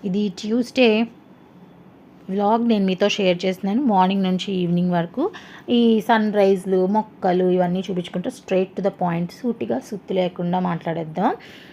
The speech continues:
Well, ఆ రోజు మార్నింగ్ పూజ అంతా అయిపోయిన తర్వాత, ఆ, ప్రణవి అన్ని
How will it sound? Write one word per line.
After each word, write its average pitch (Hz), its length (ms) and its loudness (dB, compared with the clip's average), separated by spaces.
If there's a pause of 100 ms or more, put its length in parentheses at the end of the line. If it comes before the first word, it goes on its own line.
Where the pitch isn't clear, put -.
(220)
Well, 170 260 2 (100)
ఆ 202 80 -4
రోజు 214 300 -2
మార్నింగ్ 196 480 -2 (180)
పూజ 208 220 0
అంతా 190 320 0
అయిపోయిన 180 340 -2
తర్వాత, 180 640 -4 (400)
ఆ, 190 60 2
ప్రణవి 190 480 0
అన్ని 185 520 -2